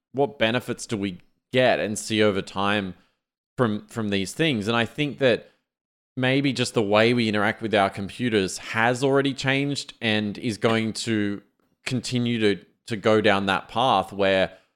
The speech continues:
already we're so used to interacting, at least if you're in software development, with a Copilot or Chat G P T all day. Like, you're just working with this thing.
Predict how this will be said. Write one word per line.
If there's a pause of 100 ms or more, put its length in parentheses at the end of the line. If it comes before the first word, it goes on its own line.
(360)
already
we're
so
used
to
interacting,
at
least
if
you're
in
software
development,
with (1040)
a
Copilot
or
Chat
G
P
T (600)
all
day.
Like,
you're
just
working
with
this
thing.